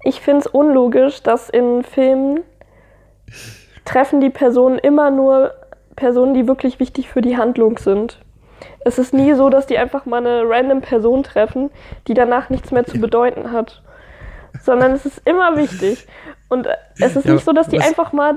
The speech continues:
Speaker 1: so mit ihrem Nachbarn sich unterhalten oder so und der aber eigentlich unwichtig
Speaker 2: Ja.
Speaker 1: ist. Sondern es muss immer irgendwie dann am Ende müssen die sich dann verlieben oder irgendwie sowas in die Richtung. Sonst,
Speaker 2: Ja.
Speaker 1: sonst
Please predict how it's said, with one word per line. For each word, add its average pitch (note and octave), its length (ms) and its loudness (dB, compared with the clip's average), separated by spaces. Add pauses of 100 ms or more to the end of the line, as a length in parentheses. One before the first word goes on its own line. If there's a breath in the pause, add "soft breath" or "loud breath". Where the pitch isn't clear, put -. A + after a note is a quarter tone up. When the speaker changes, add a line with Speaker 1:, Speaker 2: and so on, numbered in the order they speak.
Speaker 1:
so C4 280 -6
mit C4+ 220 -6
ihrem B3+ 220 0
Nachbarn A3+ 680 -4 (500)
sich A#3+ 220 -2
unterhalten A#3 520 2
oder B3 240 4
so C4 140 2
und B3+ 140 2
der B3+ 120 4
aber A#3+ 120 0
eigentlich C4 320 -2
unwichtig B3+ 560 -2
Speaker 2:
Ja. A#3+ 100 2
Speaker 1:
ist. D4 160 -6 (1160 loud breath)
Sondern C4+ 300 2
es C4 160 -2
muss E4 200 2
immer D#4+ 380 0
irgendwie C#4+ 420 2
dann C#4 440 0
am C4 180 -2
Ende C#4 680 4 (1120)
müssen C4+ 300 0
die C4+ 80 4
sich B3+ 160 -2
dann B3 180 2
verlieben A#3 500 -2
oder G#3+ 240 2
irgendwie B3+ 280 2
sowas A3+ 320 0
in A#3 80 -4
die A3+ 100 -4
Richtung. A3 400 -2
Sonst, - 460 -4 (680)
Speaker 2:
Ja. - 60 -14
Speaker 1:
sonst B3 280 0